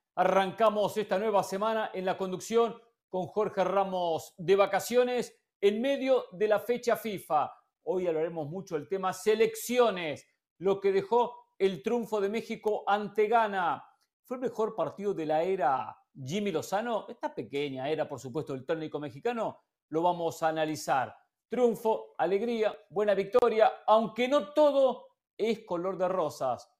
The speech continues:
Hoy nos trae José El Valle algo que no muy positivo pensando en el futuro de la selección mexicana. Hablaremos con Mauricio May en un ratito de Filadelfia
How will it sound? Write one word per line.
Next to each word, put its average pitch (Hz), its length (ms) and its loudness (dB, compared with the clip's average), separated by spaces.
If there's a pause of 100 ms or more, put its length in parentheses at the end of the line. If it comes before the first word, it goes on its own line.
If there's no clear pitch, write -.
(240)
Hoy 208 160 0
nos 196 220 -6
trae 190 160 0
José 180 240 -6
El 175 120 -4
Valle 190 460 0
algo 233 580 -2 (200)
que 175 140 -6
no 226 120 -2
muy 240 200 -2
positivo 240 600 2
pensando 196 540 0
en 180 80 -4
el 175 80 -6
futuro 175 760 -2
de 135 160 -6
la 165 120 2
selección 156 640 -6
mexicana. 131 920 -8 (500)
Hablaremos 254 680 2
con 214 200 4
Mauricio 226 480 4
May 220 280 4
en 214 80 -2
un 247 80 -2
ratito 233 420 0
de 208 160 2
Filadelfia 220 840 4